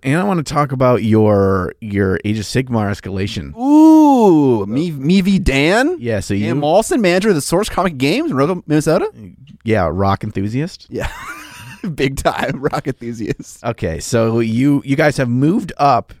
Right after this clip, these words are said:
Speaker 1: in points. So this is your first game at, was it seven fifty?
Speaker 2: Seven fifty.
Speaker 1: Okay, so you went from five hundred to seven fifty. That's a fifty percent increase.
Speaker 2: Yeah, <laughs> yeah, it is.
Speaker 1: <laughs> That's how math works.
Speaker 2: Yeah.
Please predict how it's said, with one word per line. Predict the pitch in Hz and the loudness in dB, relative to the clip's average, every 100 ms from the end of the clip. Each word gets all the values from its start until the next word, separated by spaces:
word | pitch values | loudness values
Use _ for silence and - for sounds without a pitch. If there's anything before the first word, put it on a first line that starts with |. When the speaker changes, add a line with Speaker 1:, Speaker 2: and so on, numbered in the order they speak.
| _ | _
Speaker 1:
in | 107 101 | -8 -6
points. | - 127 98 - - | -2 -2 -2 -8 -16
So | - 110 | -8 -4
this | 107 - | -2 -2
is | |
your | 139 | -2
first | 127 147 135 | 0 -2 -4
game | 127 120 | -2 -2
at, | 104 | -2
was | 98 87 | -6 -10
it | - | -8
seven | - 101 110 | -4 -2 -4
fifty? | - 107 131 - | -2 -2 -2 -6
Speaker 2:
Seven | _ 127 127 127 | _ -4 -4 0
fifty. | 127 110 85 95 _ _ _ - | 0 0 -2 -10 _ _ _ -14
Speaker 1:
Okay, | 92 92 | -10 -8
so | 82 95 | -4 -2
you | |
went | 95 | -2
from | 90 | -4
five | 95 123 175 | -2 0 2
hundred | 165 127 | 0 -2
to | |
seven | - 123 110 | -2 -2 -2
fifty. | - 104 | -4 -4
That's | 101 - | -4 -6
a | - | -10
fifty | - 147 - 160 | -6 -6 -4 -10
percent | 135 120 110 101 | -10 -6 -4 -2
increase. | 101 - - - | -6 -10 -16 -20
Speaker 2:
Yeah, | - 123 - - - | -14 -12 -8 -8 -10
<laughs> | 117 | -12
yeah, | - 107 175 190 | -10 -6 -4 -2
it | 113 | 0
is. | 196 - - - | 0 0 -6 -6
Speaker 1:
<laughs> | 156 | -4
That's | - - | -6 -4
how | 135 | -4
math | 120 117 123 | -2 -2 -4
works. | 85 87 269 | -6 -10 -6
Speaker 2:
Yeah. | 180 165 | -2 -2